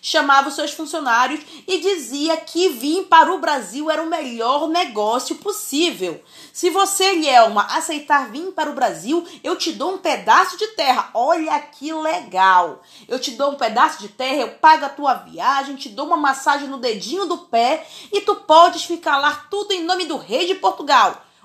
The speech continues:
O negócio parecia muito bacana. Só que quando chegava aqui,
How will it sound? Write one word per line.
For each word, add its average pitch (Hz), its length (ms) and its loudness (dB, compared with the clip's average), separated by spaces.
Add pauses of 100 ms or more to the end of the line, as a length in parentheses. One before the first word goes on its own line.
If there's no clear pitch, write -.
O - 60 -8
negócio 277 500 -2
parecia 285 560 0
muito 247 720 -8
bacana. 226 680 -2 (180)
Só - 140 -10
que - 80 -12
quando 262 220 -8
chegava 247 480 4
aqui, 254 720 -8